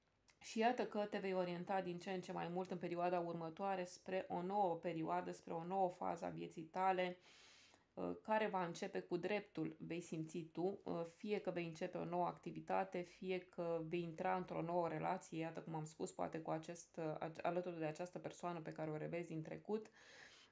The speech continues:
dar văd că vei avea parte de un nou început, un nou început care se anunță a fi glorios pentru tine.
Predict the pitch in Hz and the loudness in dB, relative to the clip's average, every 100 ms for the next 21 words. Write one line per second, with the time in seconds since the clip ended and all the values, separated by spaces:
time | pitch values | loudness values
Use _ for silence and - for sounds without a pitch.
0 | _ 175 180 220 226 170 208 - - - | _ -2 6 6 6 2 0 0 -6 6
1 | 185 185 - 180 196 175 185 185 180 180 | 6 6 0 2 4 6 4 4 2 2
2 | 185 165 165 165 175 175 165 160 160 196 | -2 -2 -2 0 2 0 0 -4 -4 -4
3 | 196 190 170 180 180 160 165 160 185 185 | -4 -4 -2 0 0 -2 -8 -2 -4 -2
4 | 180 165 180 180 180 180 170 175 180 180 | -8 -4 -2 0 -2 -4 -4 -2 -2 -2
5 | 160 160 180 - 165 170 160 160 165 165 | -4 -2 -4 -4 -4 -4 0 0 0 -4
6 | - 170 160 160 156 160 170 151 | -8 -6 -6 -4 -8 -4 -6 -6